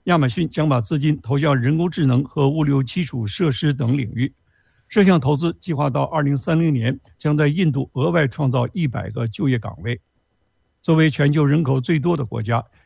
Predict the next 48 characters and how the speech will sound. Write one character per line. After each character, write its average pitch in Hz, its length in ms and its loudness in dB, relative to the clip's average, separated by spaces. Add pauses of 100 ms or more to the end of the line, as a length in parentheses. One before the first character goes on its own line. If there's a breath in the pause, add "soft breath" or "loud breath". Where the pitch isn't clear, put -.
(140)
印 220 180 4
度 160 160 0
对 151 260 0
亚 170 140 2
马 120 140 0
逊 165 240 -4
及 165 220 -2
谷 117 200 -4
歌 143 160 2
母 123 200 0
公 143 160 2
司 135 140 -2
Alphabet 151 500 0 (200)
等 131 220 0
大 156 180 0
型 143 240 -2
美 120 140 -2
国 127 160 -2
互 123 160 -4
联 143 100 2
网 135 160 0
企 120 200 -6
业 117 100 0
而 120 180 0
言， 113 220 -2 (400 soft breath)
仍 156 180 4
然 156 160 6
是 147 160 0
一 147 120 2
个 131 200 0
高 147 280 2
成 143 240 -2
长 123 120 -4
市 101 200 -6
场， 113 200 -6 (520)
尽 160 200 2
管 143 200 4
这 156 80 -2
些 156 160 0
企 135 180 -6
业 135 160 2
在 139 180 2
面 147 200 4
临 131 260 2
监 165 240 2
管 117 240 -2
障 170 180 -2
碍 135 120 -4